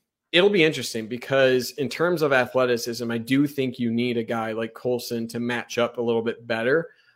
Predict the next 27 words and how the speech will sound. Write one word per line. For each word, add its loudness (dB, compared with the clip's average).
on 2
Walker. 0
But 6
Nikhai 0
Hill-Green 0
has 0
proven -2
to -8
be -2
a 0
pretty -8
sure -4
tackler. -12
And -2
Kenneth 0
Walker 2
is -8
one -2
of -6
the -4
leading -2
rushers -2
in -8
terms -6
of -6
broken 0
tackles. -4